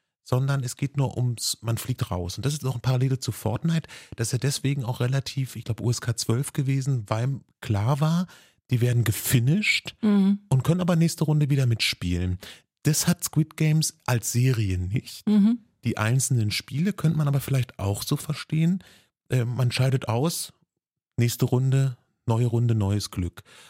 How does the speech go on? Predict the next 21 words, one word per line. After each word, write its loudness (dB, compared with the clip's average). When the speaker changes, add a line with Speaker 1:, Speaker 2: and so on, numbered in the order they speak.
Speaker 1:
Und 0
da 0
wird's 0
eben 2
spannend, 0
wenn 2
du 2
es -2
vorhin 0
schon -2
gesagt -2
hast, -4
es -14
kommt -2
auf -6
die -4
Schulhöfe, 0
äh, -2
da -4
werden -4
erstmal 0